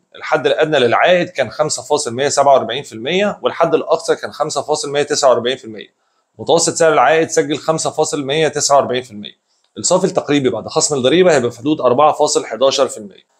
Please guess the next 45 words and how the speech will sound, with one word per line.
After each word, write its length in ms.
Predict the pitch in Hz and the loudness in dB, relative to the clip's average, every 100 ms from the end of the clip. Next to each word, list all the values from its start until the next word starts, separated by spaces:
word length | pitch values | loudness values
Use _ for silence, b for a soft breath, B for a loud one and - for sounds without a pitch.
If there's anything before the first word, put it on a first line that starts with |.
| _ | _
ده 120 | - 175 | 0 2
كده 300 | 185 180 180 | 4 4 4
كان 240 | 175 170 | 2 2
نتيجة 380 | 151 170 160 160 | 0 0 0 2
طرح 240 | 165 - | 0 0
أذون 280 | 127 127 165 | -2 0 0
الخزانة 400 | - 120 156 165 | 0 0 2 2
بالجنيه 500 | 131 104 131 165 175 | 0 -2 -2 0 0
المصري 360 | 143 156 - 135 | 2 0 2 2
والدولار 300 | 120 139 151 | 4 4 4
الأمريكي 420 | 120 123 175 185 | 2 0 -2 -4
في 100 | 139 | -4
الأسبوع 340 | 113 110 151 | -6 0 2
الأول 380 | 135 147 160 160 | 4 2 2 2
من 140 | 123 | -2
يونيو 280 | 120 160 156 | -4 -2 0
عشرين 380 | - - 139 147 | 0 -2 -6 0
تلاتة 260 | 131 135 123 | 2 4 2
وعشرين. 360 | 107 - - _ b b _ | 2 -4 -10 _ b b _
منتظر 280 | 123 180 185 | 0 2 2
في 80 | - | 4
تعليقات 300 | 139 139 156 | 4 4 2
حضراتكم 420 | 135 147 - 147 | 4 2 2 -4
تقولوا 240 | 113 117 | -4 -2
لي 80 | 151 | -2
إيه 140 | 135 147 | 0 0
هي 120 | 156 | 0
المدة 240 | 143 143 | -2 -4
اللي 100 | 135 | -4
أنتوا 160 | 143 123 | 0 0
عايزين 300 | 113 120 147 | 0 -6 -8
نحسب 280 | 143 - 113 | -6 -2 -2
عليها 280 | 123 151 | -2 -2
مثال 340 | 127 117 143 139 | -2 0 2 4
عملي 460 | 123 156 151 151 | 2 2 0 -2
الحلقة 480 | 120 107 - 123 - | -4 -8 -2 -2 -2
القادمة 340 | - 110 143 131 | -6 -4 -4 0
إن 40 | |
شاء 180 | 135 131 | 4 4
الله 180 | 120 147 | 4 2
الأسبوع 320 | 117 127 143 | 2 2 2
القادم 340 | - 147 160 | 4 0 0
بالنسبة 300 | 123 143 143 | -4 -2 0
لأذون 360 | 135 113 131 135 | 0 -2 -2 -4
الخزانة. 380 | - 101 76 | -6 -14 -16